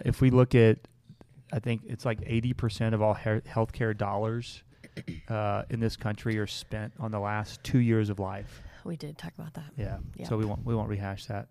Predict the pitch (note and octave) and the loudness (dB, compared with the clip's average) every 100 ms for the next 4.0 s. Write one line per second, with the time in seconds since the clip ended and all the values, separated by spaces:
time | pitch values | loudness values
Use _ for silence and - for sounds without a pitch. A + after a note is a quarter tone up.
0 | - F3+ D#3+ - - - - A#2+ A2 C#3+ | -6 -6 -4 -6 -6 -8 2 2 4 0
1 | G#3+ F#3 A2+ G2+ A2 - _ - - E3 | 2 2 2 -2 -6 -10 _ -20 -18 -14
2 | A#2 C3 A#2+ A#2 A2+ A2+ - - C3 C3+ | 0 4 6 4 2 -2 -8 -2 4 4
3 | D3 C#3 B2+ A2+ G#2 - G#2+ G2+ A#2+ | 4 2 4 4 2 -2 -2 -2 -8